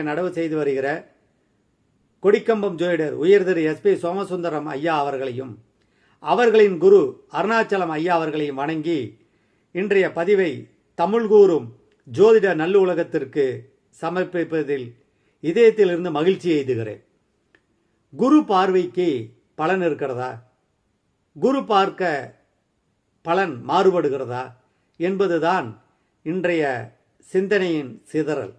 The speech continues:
துய்ய கேரளம் என்கின்ற நூலிலே குரு பார்க்க பலன்கள் சொல்லப்பட்டு இருக்கிறது. ஆனால் குரு பார்த்தாலும் குருவினுடைய இயற்கை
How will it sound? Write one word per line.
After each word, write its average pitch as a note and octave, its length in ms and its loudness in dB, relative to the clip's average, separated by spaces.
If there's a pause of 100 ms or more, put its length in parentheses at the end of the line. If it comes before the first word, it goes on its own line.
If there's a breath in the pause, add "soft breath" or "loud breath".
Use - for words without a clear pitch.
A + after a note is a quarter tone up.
(2250)
துய்ய B3 200 2 (100)
கேரளம் F#3+ 400 0 (300)
என்கின்ற F3 320 -4 (120)
நூலிலே E3+ 400 0 (720)
குரு F#3+ 280 2 (120)
பார்க்க E3 400 -2 (1000)
பலன்கள் F#3 440 -4
சொல்லப்பட்டு D3+ 400 -6
இருக்கிறது. A2 340 -14 (680)
ஆனால் E3 420 -2 (840)
குரு A#3 340 -2 (160)
பார்த்தாலும் D#3 720 -2 (1200)
குருவினுடைய A3 720 0 (1900)
இயற்கை G3 540 2